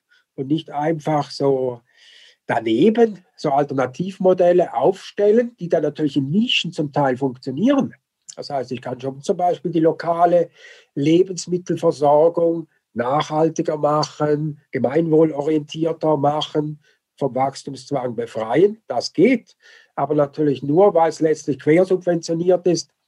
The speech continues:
aus einer weiterhin wachsenden Wirtschaft. Und wenn es dann um andere Produkte geht, wie Airbus oder Google oder Amazon, nicht, da ist dann aber Schluss mit, äh, kein Wachstum und, äh, weg vom Wachstum. Weil da muss man global Economies of Scale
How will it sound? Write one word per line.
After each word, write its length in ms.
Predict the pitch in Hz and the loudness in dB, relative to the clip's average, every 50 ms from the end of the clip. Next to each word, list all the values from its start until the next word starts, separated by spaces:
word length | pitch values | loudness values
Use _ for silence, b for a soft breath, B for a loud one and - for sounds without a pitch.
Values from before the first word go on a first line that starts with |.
| _ _ _ - - | _ _ _ -12 -6
aus 160 | - 151 147 135 | -4 -2 -2 0
einer 240 | 139 147 143 131 | 0 0 0 0
weiterhin 460 | 139 131 139 139 139 - 123 127 123 123 | 0 0 0 0 -2 -2 -6 -8 -6 -6
wachsenden 440 | 139 170 - - - 185 180 180 175 | -6 -8 -8 -10 -10 -8 -8 -2 0
Wirtschaft. 460 | 185 185 143 - - - - - _ B B B B B B B B B B B B | 2 0 0 -2 -8 -16 -20 -20 _ B B B B B B B B B B B B
Und 140 | - 170 147 | -10 -6 -2
wenn 120 | 175 190 185 | 0 0 2
es 120 | 190 - | 2 2
dann 160 | 180 170 165 | 0 2 2
um 80 | 156 147 | 2 0
andere 380 | 156 185 233 247 277 254 247 | 0 0 0 0 0 0 0
Produkte 540 | 240 - 226 220 233 233 226 - - - 226 | 0 0 0 2 2 2 0 0 0 0 2
geht, 400 | 233 240 233 175 117 - - - | 4 4 4 4 2 0 -6 -2
wie 180 | 143 151 147 147 | 0 0 0 0
Airbus 680 | - 135 170 208 226 226 254 226 165 - - - - | 2 2 4 4 4 4 2 0 0 0 -6 -14 -10
oder 220 | 143 139 113 131 127 | -8 -4 -4 -4 -4
Google 480 | 165 185 220 240 - 226 156 123 120 - _ _ _ - - - | -2 -2 -2 0 0 0 0 -2 -4 -10 _ _ _ -20 -20 -14
oder 260 | - 143 139 143 135 | -10 -8 -6 -6 -4
Amazon, 520 | 147 175 196 220 208 - - 226 180 127 | -2 0 2 2 2 2 2 0 0 0
nicht, 200 | 120 147 151 - | -2 -4 -6 -4
da 140 | 185 165 147 | -2 -2 -2
ist 120 | 123 127 143 | -2 -4 -6
dann 120 | 127 120 | -6 -6
aber 180 | 120 117 113 110 | -6 -8 -10 -6
Schluss 400 | - 165 208 220 - - - - | -4 -2 -2 -2 -4 -8 -8 -4
mit, 280 | 190 180 180 - - 185 | -4 -4 -4 -4 -2 0
äh, 340 | 175 170 170 170 165 165 160 | 2 4 4 4 2 2 0
kein 260 | - - 170 175 175 | -2 -2 -2 0 0
Wachstum 500 | 185 185 135 - - - - 127 113 113 | 0 -4 -4 -6 -10 -18 -18 -16 -12 -10
und, 300 | 113 113 107 - - - | -10 -10 -12 -14 -14 -12
äh, 220 | 131 123 123 120 117 135 | -10 -10 -8 -8 -6 -6
weg 180 | 143 139 - | -6 -6 -6
vom 180 | - 156 143 131 | -6 -6 -4 -4
Wachstum. 400 | 151 123 - - - - - - _ _ _ B B B B B B B B B B B B B B B | -4 -6 -6 -10 -16 -20 -20 -20 _ _ _ B B B B B B B B B B B B B B B
Weil 180 | - 131 135 139 | -4 -2 -2 -2
da 240 | 143 143 147 165 185 | -4 -4 -4 -2 -2
muss 240 | 170 165 147 - | -2 -2 -4 -4
man 220 | 160 151 147 143 127 | -4 -4 -4 -4 -2
global 640 | 143 139 139 117 139 143 151 151 160 170 170 170 151 | 0 0 2 2 2 0 2 4 4 6 6 4 2
Economies 640 | 151 143 143 - 151 165 160 147 135 135 131 123 120 | 0 -6 -4 0 2 2 2 2 -2 -6 -8 -10 -8
of 120 | 123 110 - | -8 -8 -4
Scale 340 | - - 165 196 233 233 | 0 4 4 4 4 2